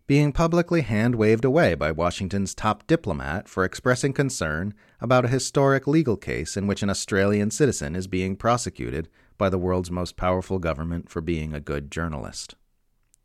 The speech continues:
You cannot ask for a clearer illustration of the so-called alliance between Australia and the United States.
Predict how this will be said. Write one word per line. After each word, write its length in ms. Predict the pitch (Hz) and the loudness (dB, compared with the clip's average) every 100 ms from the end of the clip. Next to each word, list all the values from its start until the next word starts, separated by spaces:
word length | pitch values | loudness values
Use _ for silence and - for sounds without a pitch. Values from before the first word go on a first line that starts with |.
| _ _ _ _ _ _ _ _ _ _ _ _ _ _ _ - | _ _ _ _ _ _ _ _ _ _ _ _ _ _ _ -2
You 140 | 156 | 0
cannot 420 | 190 180 180 156 | 4 4 4 2
ask 380 | 110 90 78 - | 2 2 0 -4
for 140 | 92 | -2
a 40 | 82 | -2
clearer 400 | - 95 95 98 | 0 2 2 0
illustration 720 | 90 90 - 98 90 - 69 | 0 -2 0 0 0 -2 -6
of 120 | 80 | -6
the 60 | 90 | -4
so-called 520 | 90 87 - 85 90 - | -2 -2 0 -2 0 -2
alliance 680 | 82 80 95 80 67 76 | 0 0 0 -2 -6 -10
between 320 | - 82 82 78 | -8 -6 -4 -4
Australia 560 | - 85 78 78 78 | -4 -2 -2 -2 -4
and 160 | 71 78 | -6 -6
the 100 | 76 | -6
United 360 | 73 71 71 | -6 -6 -8
States. 640 | - 104 85 - - - | -6 -4 -4 -6 -14 -14